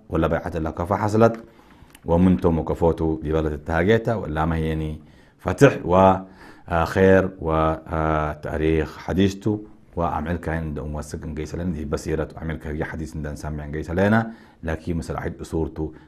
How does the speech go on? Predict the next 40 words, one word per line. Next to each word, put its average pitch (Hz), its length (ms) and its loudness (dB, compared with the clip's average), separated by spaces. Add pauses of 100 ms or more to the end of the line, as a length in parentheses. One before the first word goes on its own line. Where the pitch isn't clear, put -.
كل 85 140 -4
أورا 104 220 6
الحلقات 117 500 4
الأول 127 240 4
سامع 120 240 0
من 127 240 4
قبي 131 340 2 (260)
لقدم 120 380 6
لها 127 120 8
الليل 131 200 8
إلا 110 260 2
تدعم 110 380 2
قلو 127 300 8 (220)
وكمان، 104 500 6 (300)
آه، 87 240 8
مجال 87 360 8
فتح 85 340 -2
قلو 90 420 2
الحلقات 82 420 -4
لقرها 80 420 0
لها 80 120 -2
الليل، 101 280 6 (460)
آه، 82 340 2 (180)
تيسر 85 360 -2
لنا 82 260 -2
من 82 220 -2
قبي 110 360 4 (260)
الحلقات 82 460 -4
حتى، 80 180 -8
حتى 80 260 -8
من 80 100 -6
نسمعه 87 420 -4
إن 92 80 -2
شاء 90 140 -2
الله 78 120 -2
دي 73 100 -6
حتى 80 200 -10
دي 80 140 -4
معن 82 180 -6
كان 82 220 -4